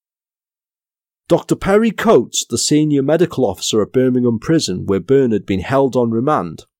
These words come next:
told the court that Byrne's intelligence was slightly below average, and then after talking to him,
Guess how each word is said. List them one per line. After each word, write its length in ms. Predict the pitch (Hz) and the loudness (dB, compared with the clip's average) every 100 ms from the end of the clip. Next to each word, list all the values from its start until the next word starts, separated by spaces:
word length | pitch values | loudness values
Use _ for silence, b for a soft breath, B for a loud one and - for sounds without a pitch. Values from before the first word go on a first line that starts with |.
| _ _ | _ _
told 280 | - 180 196 | 2 2 2
the 80 | - | 0
court 320 | 170 110 87 | 2 2 2
that 160 | 92 | -2
Byrne's 340 | - 156 160 156 | 2 2 2 0
intelligence 720 | 156 - 175 156 - 185 - | -2 -2 -2 -2 -4 -6 -6
was 160 | - - | -4 -4
slightly 440 | - 147 131 123 | 0 -2 0 -2
below 360 | 104 117 127 113 | 0 2 2 4
average, 600 | 123 110 90 - - - | 0 0 -4 -4 -12 -10
and 140 | 104 110 | -6 -4
then 180 | 113 - | -4 -6
after 260 | 113 - | -8 -8
talking 540 | 113 - 196 202 147 107 | -6 0 2 2 0 -2
to 180 | - 85 | -2 0
him, 220 | 87 | 0